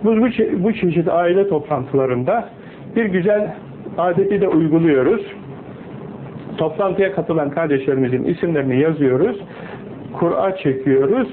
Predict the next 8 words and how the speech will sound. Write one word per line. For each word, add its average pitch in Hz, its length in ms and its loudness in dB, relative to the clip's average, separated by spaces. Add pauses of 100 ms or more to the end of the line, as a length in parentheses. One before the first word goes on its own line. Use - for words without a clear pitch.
(440)
Herkes 165 400 0
birbirinden 185 480 2
o 226 180 2
toplantıdan, 190 840 0 (460)
efendim, 165 400 0
kardeşi 190 460 0
olarak 123 340 -2
çıkıyor. - 260 -4